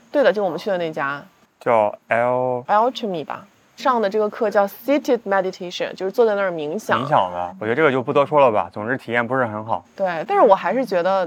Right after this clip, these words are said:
Speaker 1: 对于这些不同的瑜伽馆，可能你要自己去体验吧，因为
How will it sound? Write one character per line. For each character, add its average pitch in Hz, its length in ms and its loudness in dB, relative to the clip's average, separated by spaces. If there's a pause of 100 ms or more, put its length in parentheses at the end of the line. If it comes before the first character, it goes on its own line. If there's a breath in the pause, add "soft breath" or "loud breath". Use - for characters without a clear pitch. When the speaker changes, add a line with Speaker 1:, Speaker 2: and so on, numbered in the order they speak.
(160)
Speaker 1:
对 269 140 0
于 247 60 0
这 262 100 -2
些 254 100 0
不 262 140 -2
同 214 100 -4
的 190 80 -2
瑜 170 140 -6
伽 208 220 -2
馆， 127 360 -2
可 180 120 -14
能 165 260 -6
你 175 60 -2
要 175 100 2
自 262 160 -6
己 226 120 0
去 233 120 -6
体 - 200 -12
验 190 300 0
吧， 131 160 2
因 254 140 4
为 285 120 6